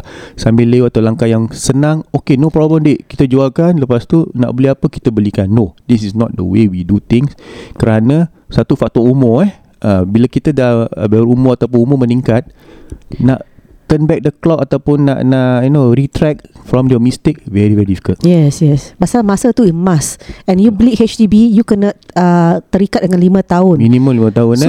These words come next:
Speaker 1: eh.
Speaker 2: tak
Speaker 1: Ah.
Speaker 2: boleh sembarang-sembarang beli. Okey,
Speaker 1: Yeah.
Speaker 2: harus ada perancangan. Dan, uh, kita ambil prihatin kerana sekarang pun tentang loan, whether you ambil H D B loan atau bank loan, banyak, uh, undang-undang yang dah diketatkan.
Speaker 1: Yang ketat,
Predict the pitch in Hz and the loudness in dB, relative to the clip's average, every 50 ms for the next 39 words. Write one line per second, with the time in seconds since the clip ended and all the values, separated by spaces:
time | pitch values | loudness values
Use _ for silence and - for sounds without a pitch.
0 | 254 247 240 240 233 214 - - 220 226 226 214 - 226 214 - 226 220 220 220 | 2 2 2 0 0 -2 -2 0 0 0 0 0 -2 -2 -2 -2 0 0 0 2
1 | 220 214 190 180 170 160 160 - _ _ _ - - 185 247 240 240 226 190 202 | 0 0 0 0 0 -2 -4 -6 _ _ _ -4 0 0 2 2 2 2 2 2
2 | 202 196 - - - 190 190 202 - - 190 185 185 170 - 175 165 180 226 254 | 2 0 -2 -4 -2 0 0 0 0 -2 -2 -2 0 0 0 0 0 0 -2 -2
3 | - - - - - - - - - 175 208 220 226 226 226 214 202 202 196 196 | -6 -12 -20 -20 -20 -20 -16 -6 -2 0 0 0 0 -2 -2 0 0 2 2 2
4 | 196 - - 233 - - 285 277 269 - _ - 208 208 214 226 - - - - | 2 2 0 0 0 2 2 2 0 -2 _ -4 -2 0 0 0 -2 -2 -2 -2
5 | 214 185 214 220 - - 254 240 180 196 214 - 208 202 202 185 196 240 262 247 | 0 2 0 0 0 2 2 2 2 2 0 0 0 0 2 2 2 2 2 2
6 | 233 - - - - - - - 214 214 226 233 247 240 226 - 269 262 233 - | 0 -4 -8 -20 -18 -10 -4 -2 -2 0 0 0 0 -2 0 0 -2 -2 0 -2
7 | 220 220 214 - 220 214 214 214 214 208 196 214 214 196 175 170 175 185 - - | -2 -2 -2 -2 -2 -2 0 2 2 4 4 4 4 2 0 -2 -4 -6 -10 -14
8 | _ _ - 208 190 180 208 202 196 208 190 190 190 196 190 180 202 202 - - | _ _ -2 0 0 2 2 2 2 2 0 0 -2 -2 0 0 0 0 0 0
9 | 208 185 180 190 190 185 190 185 - - 180 - 185 180 165 160 180 175 175 165 | 2 2 4 4 4 4 2 0 -2 -4 -4 -2 -2 -2 0 0 0 0 2 2
10 | 170 160 165 175 190 - - - - - - - _ - 185 196 208 214 226 226 | 2 4 2 2 0 -2 -8 -14 -20 -20 -20 -12 _ -2 0 0 2 2 0 0
11 | - - - - - 196 185 185 180 180 185 - - - 190 175 190 190 196 185 | -2 -4 -8 -6 -2 0 2 2 2 2 2 0 0 0 0 2 2 2 2 2
12 | 190 185 180 180 175 175 180 170 - - 165 - - - - - 190 175 147 - | 2 2 2 2 2 0 0 -2 -2 -4 -4 -4 -4 -4 0 0 2 2 0 -2
13 | 143 - _ - 101 95 - 98 - - 101 95 87 87 87 | -6 -8 _ -6 -4 -4 -4 -6 -4 -2 -2 0 0 0 -2